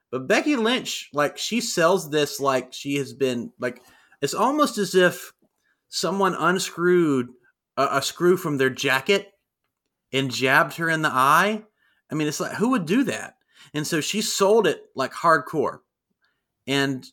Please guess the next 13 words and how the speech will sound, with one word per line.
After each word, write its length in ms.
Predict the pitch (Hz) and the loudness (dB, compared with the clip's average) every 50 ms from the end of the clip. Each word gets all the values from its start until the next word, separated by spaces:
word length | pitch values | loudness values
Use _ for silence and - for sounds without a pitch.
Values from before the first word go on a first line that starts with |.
| _ _ _ | _ _ _
like, 200 | - 135 131 123 | 0 0 0 2
the, 200 | 123 147 147 131 | 2 2 2 2
the 140 | 127 131 131 | 2 0 0
trainers 360 | 123 - - 175 170 165 143 | 0 0 -2 0 0 0 0
are 60 | 139 - | -2 -6
pouring 560 | - - - 208 214 208 202 202 202 196 170 | -6 0 2 4 4 6 4 2 2 0 -2
water 380 | 151 156 170 165 160 160 160 | 0 4 4 4 6 4 4
in 100 | 156 151 | 2 0
her 160 | 139 151 156 139 | 0 0 0 2
eyes, 680 | 139 139 139 135 135 135 135 135 139 135 - - - _ _ _ _ - _ _ - _ _ _ - | 4 4 4 4 4 4 4 4 2 0 -2 -8 -14 _ _ _ _ -20 _ _ -20 _ _ _ -8
and 160 | 123 120 117 | -6 -6 -4
she, 680 | - - - 165 170 165 160 151 139 135 101 - - - - | -4 -4 -2 -2 -2 0 0 0 0 -2 -4 -6 -10 -14 -10
she 480 | - - - 175 156 147 139 131 - | -8 -4 -2 0 0 0 -2 -4 -8